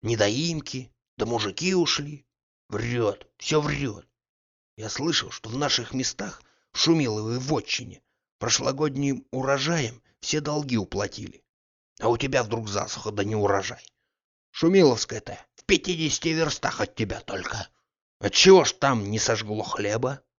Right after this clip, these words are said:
Выдумал еще недоимки. А он чего смотрел? Зачем запускал? Откуда это недоимки? Работы, что ли, или сбыта в вашей стороне нет? Ах, он разбойник! Да я бы его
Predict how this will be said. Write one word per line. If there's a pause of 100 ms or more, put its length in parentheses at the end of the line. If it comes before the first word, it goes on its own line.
(300)
Выдумал
еще
недоимки. (680)
А
он
чего
смотрел? (300)
Зачем
запускал? (380)
Откуда
это
недоимки? (640)
Работы,
что
ли,
или
сбыта
в
вашей
стороне
нет? (760)
Ах,
он
разбойник! (760)
Да
я
бы
его